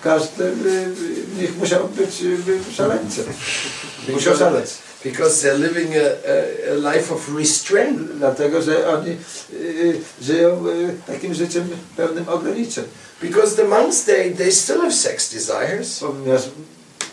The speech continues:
Speaker 1: Y, mnisi nadal mają pragnienia seksualne.
Speaker 2: Prabhupada said, "As long as you have a physical body, there'll be desires."
Speaker 1: Prabhupada powiedział, tak długo jak weź po-, jak posiadasz ciało duchowe,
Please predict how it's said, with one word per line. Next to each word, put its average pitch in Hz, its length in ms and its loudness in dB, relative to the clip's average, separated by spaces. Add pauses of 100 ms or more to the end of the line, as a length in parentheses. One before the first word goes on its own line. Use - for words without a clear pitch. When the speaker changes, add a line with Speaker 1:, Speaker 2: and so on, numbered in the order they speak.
(140)
Speaker 1:
Y, - 20 -6 (160)
mnisi 185 460 0 (140)
nadal 392 340 2
mają 139 280 4
pragnienia 120 420 0
seksualne. 98 760 -8
Speaker 2:
Prabhupada 160 560 0
said, - 380 4
"As - 160 -4
long 143 340 6
as 226 100 0
you - 140 2
have 202 160 2
a - 180 -10
physical 175 380 -4
body, 202 440 2 (300)
there'll 160 240 4
be 160 120 -2
desires." - 760 -10 (160)
Speaker 1:
Prabhupada 117 440 2 (200)
powiedział, - 440 2 (260)
tak 127 160 2
długo 370 320 4
jak 208 140 4
weź 214 160 2
po-, - 160 -4
jak 190 280 0
posiadasz 185 360 0
ciało 202 320 0
duchowe, 196 420 0